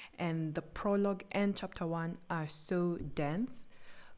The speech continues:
um, which I think is a good thing, that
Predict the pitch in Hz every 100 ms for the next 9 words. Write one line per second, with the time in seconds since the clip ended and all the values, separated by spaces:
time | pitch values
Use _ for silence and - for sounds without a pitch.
0 | - 165 156 151 147 147 - 165 202 175
1 | 185 185 147 139 147 165 - 170 185 233
2 | - - - - 147 151 143 151 -